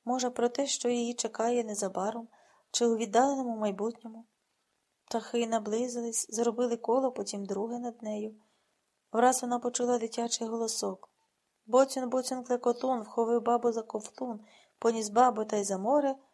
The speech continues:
а без баби, діду, горе». То співав, викрикував хлопець біля хати за медпунктом. Потім він підняв одну ногу, мабуть, уявив себе боцюном, не втримався, впав і лежав,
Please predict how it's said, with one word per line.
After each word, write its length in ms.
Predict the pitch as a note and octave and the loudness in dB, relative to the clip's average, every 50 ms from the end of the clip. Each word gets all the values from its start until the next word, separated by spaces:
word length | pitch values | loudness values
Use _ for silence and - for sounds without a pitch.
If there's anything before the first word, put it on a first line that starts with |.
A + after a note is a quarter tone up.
| _ _ _ _ _ _ | _ _ _ _ _ _
а 120 | - G#3+ | -4 -2
без 200 | G3+ G3+ G3 G3 | 0 0 -2 2
баби, 320 | G3 A#3+ C4+ C#4+ C#4+ B3 | 4 4 4 4 2 -2
діду, 280 | G#3+ G3 G3 G3 G#3+ A3 | -4 -4 -6 -6 -6 -8
горе». 420 | - F#3+ F#3 F#3 F#3 F#3 F3+ F#3+ F#3 _ _ _ _ _ _ _ _ _ _ _ _ _ _ | -6 -6 -6 -4 -4 -6 -8 -10 -14 _ _ _ _ _ _ _ _ _ _ _ _ _ _
То 140 | _ - A3+ | _ -4 -4
співав, 340 | A3 - - A3+ A3+ A#3 A3+ | -4 -2 -2 -2 0 0 0
викрикував 640 | A#3 A#3 A3+ - A#3 A#3 A#3 - A3 A3 A3 A3 | -2 -2 -2 0 -2 -2 -2 -4 -8 -8 -8 -10
хлопець 600 | A3 - - A#3+ A#3+ A3+ - G3 G3 - - - _ - _ _ _ _ _ | -12 -8 -4 -4 -4 -4 -4 -6 -6 -6 -8 -10 _ -20 _ _ _ _ _
біля 220 | - G3+ G3+ G3 G3 | -4 -2 0 0 -2
хати 520 | G3 - G3 F#3+ F#3+ - F3+ F3+ F3+ - _ | -2 -2 -4 -4 -4 -6 -8 -8 -8 -12 _
за 160 | - - G#3 | -8 -6 -6
медпунктом. 760 | F#3+ G3 G3 - - - F3+ F3+ - - - - F#3+ F3+ F#3 _ _ _ _ _ _ _ _ _ _ _ _ _ _ _ _ | -4 -6 -8 -8 -10 -12 -12 -12 -14 -16 -18 -16 -18 -18 -20 _ _ _ _ _ _ _ _ _ _ _ _ _ _ _ _
Потім 300 | B3 B3+ B3 - A#3 A#3 | 2 2 2 0 -4 -4
він 160 | A#3+ A#3+ A#3+ | -4 -6 -6
підняв 360 | - A#3 A3 A3+ A#3 A#3 A3+ | -6 -8 -6 -2 -2 -2 0
одну 240 | A3 G#3+ G#3 A3+ A3+ | -2 -2 -4 -6 -6
ногу, 360 | G3 F3+ F3+ F3+ F#3 F3+ F#3 | -6 -6 -6 -6 -6 -6 -4
мабуть, 320 | F#3+ G#3+ A3 G#3+ A3+ A3 | -2 -2 -2 -2 -4 -4
уявив 360 | - G3+ G#3 G#3 G#3 A3+ A3 - | -4 -2 -2 0 0 -2 -2 -2
себе 260 | - A3 G3+ G#3+ G#3 | -4 -2 -2 -4 -4
боцюном, 540 | F#3 F#3+ G3 G3 - - F#3+ F3+ F3 F#3+ - _ _ _ _ _ - _ _ _ _ | -4 -4 -6 -4 -6 -8 -10 -10 -12 -14 -16 _ _ _ _ _ -20 _ _ _ _
не 120 | A3 A#3+ | -2 -2
втримався, 720 | A#3 A#3+ - A3+ A3 A3+ A3 G#3+ G#3 G#3 G3+ - - G#3 | -2 0 2 2 2 2 2 0 -4 -4 -4 -4 -4 -4
впав 380 | G3+ - _ - A#3+ A#3+ B3 A#3 A#3+ - | -4 -8 _ 2 4 4 4 2 0 -2
і 100 | - A#3+ | -2 0
лежав, 480 | A3+ A#3 A#3 A3+ A#3+ A#3 A3 G3+ G#3 | 0 0 0 2 2 2 2 0 -2